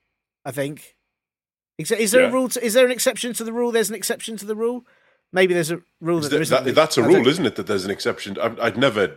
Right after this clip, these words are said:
Speaker 2: It's, it's rule exception inception is what you're talking about.
Speaker 1: <sighs> Oh, it's ve-, got very complicated very quickly, all of this. I, I,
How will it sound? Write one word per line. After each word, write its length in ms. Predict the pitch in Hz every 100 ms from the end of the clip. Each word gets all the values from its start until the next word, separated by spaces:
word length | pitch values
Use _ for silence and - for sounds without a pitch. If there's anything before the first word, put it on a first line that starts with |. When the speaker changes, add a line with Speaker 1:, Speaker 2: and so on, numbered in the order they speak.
| -
Speaker 2:
It's, 280 | 113 - -
it's 400 | 110 - - - -
rule 180 | 156
exception 460 | 139 - 135 - 120
inception 540 | 110 - 143 - 82 - _
is 140 | 92 87
what 160 | 90
you're 100 | 101
talking 300 | 95 80 78
about. 320 | 73 76 76 _ _ _ _ _ _ _
Speaker 1:
<sighs> 80 | - - - -
Oh, 100 | 143
it's 220 | 139 -
ve-, 220 | - 165
got 180 | 127 175
very 220 | 131 156
complicated 560 | 127 160 131 147 131 135
very 180 | 151 127
quickly, 380 | 165 131 135 139
all 140 | 156
of 80 | 120
this. 220 | 127 -
I, 100 | 151
I, 200 | 135 180